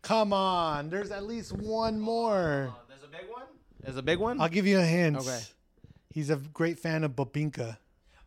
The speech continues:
Speaker 2: Oh, yes. <laughs> Strawberry, uh,
Speaker 1: Strawberry
Speaker 2: strawberry
Speaker 1: Bobinka.
Speaker 2: Bobinka.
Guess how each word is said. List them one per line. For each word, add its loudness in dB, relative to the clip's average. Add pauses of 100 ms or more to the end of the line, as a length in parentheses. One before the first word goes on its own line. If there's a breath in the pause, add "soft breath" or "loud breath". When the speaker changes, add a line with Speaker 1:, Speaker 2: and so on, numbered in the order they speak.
Speaker 2:
Oh, 6
yes. 4
<laughs> -10
Strawberry, 4
uh, 0
Speaker 1:
Strawberry 6
Speaker 2:
strawberry 4
Speaker 1:
Bobinka. 4
Speaker 2:
Bobinka. 2